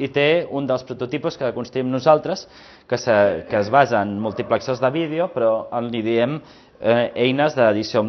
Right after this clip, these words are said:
automàtica. Són les nostres taules d'edició, que va començar amb aquest model, molt senzillet, de quatre entrades, quatre R C As i una sortida, i amb aquests botons nosaltres regulem els temps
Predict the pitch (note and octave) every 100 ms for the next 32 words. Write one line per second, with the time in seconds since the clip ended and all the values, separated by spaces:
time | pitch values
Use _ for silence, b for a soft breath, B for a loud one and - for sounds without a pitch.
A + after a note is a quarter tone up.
0 | G#2+ - A#2+ A2 G2+ F2 E2+ E2 E2 -
1 | C3 B2 B2 A#2+ A#2 C3+ C3 - A2+ A2
2 | G#2 A2 G#2 - E3 F#3 A#3+ B B B
3 | B - A2+ G#2 G2 G#2 G#2+ C#3 A#2 G#2
4 | A2 A2 A2+ D#3+ F#3 A#3+ - A#2 A2 -
5 | G#2+ A2 A#2 D#3+ E3+ - - - A2 G2
6 | - C3 A#2+ A2+ B2+ C#3 C#3 F3+ - G#2+
7 | - A#2 A2 A2 G#2 G2+ B2+ C#3+ D#3 -
8 | - G#2 A2 A#2 A#2+ A2+ E3 E3 F3 -
9 | B B B B D#3 E3+ F#3 C3 B2 B2+
10 | D3+ B2+ D3+ D3+ E3 F3+ A3 - B2+ C3
11 | C#3+ C3+ D#3 D#3+ C#3 C3 C3 D3 C3 -
12 | - D#3+ D3+ G3+